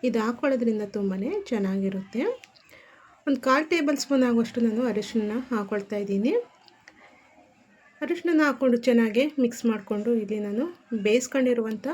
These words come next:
ಆಲೂಗೆಡ್ಡೆನ ಹಾಕ್ಕೊಳ್ತಾ ಇದ್ದೀನಿ. ಹಾಕ್ಕೊಂಡು ಇದನ್ನು ಚೆನ್ನಾಗಿ ಮಿಕ್ಸ್ ಮಾಡ್ಕೋಬೇಕು.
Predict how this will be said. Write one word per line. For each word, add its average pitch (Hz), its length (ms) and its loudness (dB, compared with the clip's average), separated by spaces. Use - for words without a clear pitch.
ಆಲೂಗೆಡ್ಡೆನ 226 680 0
ಹಾಕ್ಕೊಳ್ತಾ 214 540 -6
ಇದ್ದೀನಿ. 202 280 0
ಹಾಕ್ಕೊಂಡು 311 480 2
ಇದನ್ನು 247 240 2
ಚೆನ್ನಾಗಿ 226 440 4
ಮಿಕ್ಸ್ 240 300 2
ಮಾಡ್ಕೋಬೇಕು. 214 580 0